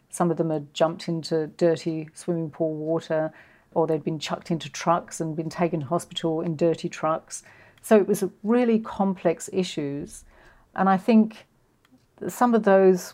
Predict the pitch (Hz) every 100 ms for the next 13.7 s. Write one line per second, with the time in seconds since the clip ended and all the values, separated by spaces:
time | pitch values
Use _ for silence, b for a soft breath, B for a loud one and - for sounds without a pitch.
0 | _ 185 - - 196 180 180 - 185 180
1 | 180 - 160 156 175 180 170 - - -
2 | 180 175 185 - - - 180 - 175 175
3 | 208 214 220 - - - _ _ _ -
4 | 185 175 170 170 170 165 156 - - 190
5 | 175 175 175 180 160 160 156 160 170 175
6 | 170 156 151 202 - b b b - 170
7 | 175 175 - 175 175 170 156 160 - -
8 | 160 156 147 - - _ - - - 196
9 | 165 - 175 165 170 - 180 170 160 -
10 | 175 170 175 151 - 156 147 151 151 175
11 | b b b 220 220 - 196 202 196 190
12 | 196 226 233 220 180 - 165 170 165 147
13 | 151 - - 185 180 175